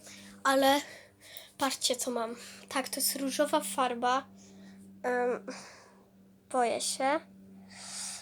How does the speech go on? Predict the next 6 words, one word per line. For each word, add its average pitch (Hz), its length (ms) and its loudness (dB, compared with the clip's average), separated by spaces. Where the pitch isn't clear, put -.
Mam, 285 120 4
jest 269 240 0
tu 277 80 -2
taka 277 240 -4
pianka 269 680 4
i 277 380 0